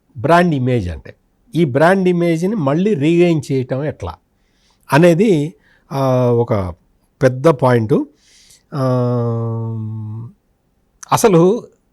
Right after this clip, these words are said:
రాష్ట్ర ప్రభుత్వ గవర్నర్ చెప్పిన, గవర్నర్ స్పీచ్లో ఓ చాలా అసలు జగన్మోహన్ రెడ్డి సిగ్గుపడే పాయింట్ ఒకటి ఉంది. అంటే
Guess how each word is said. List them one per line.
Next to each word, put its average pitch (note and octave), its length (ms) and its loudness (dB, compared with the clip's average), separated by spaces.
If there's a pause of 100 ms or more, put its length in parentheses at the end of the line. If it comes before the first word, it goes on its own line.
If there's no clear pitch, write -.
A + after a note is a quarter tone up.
(600)
రాష్ట్ర G3 360 -2
ప్రభుత్వ E3+ 380 -2
గవర్నర్ D3+ 800 0
చెప్పిన, C3+ 260 0 (540)
గవర్నర్ C3+ 320 2
స్పీచ్లో D3 800 -4 (920)
ఓ G#3+ 140 0
చాలా G3+ 200 4
అసలు E3 320 2
జగన్మోహన్ A3 600 0
రెడ్డి G#3+ 160 -2
సిగ్గుపడే B3+ 500 2
పాయింట్ G#3+ 400 2
ఒకటి C3+ 220 0
ఉంది. F2+ 240 -6 (180)
అంటే E3 160 0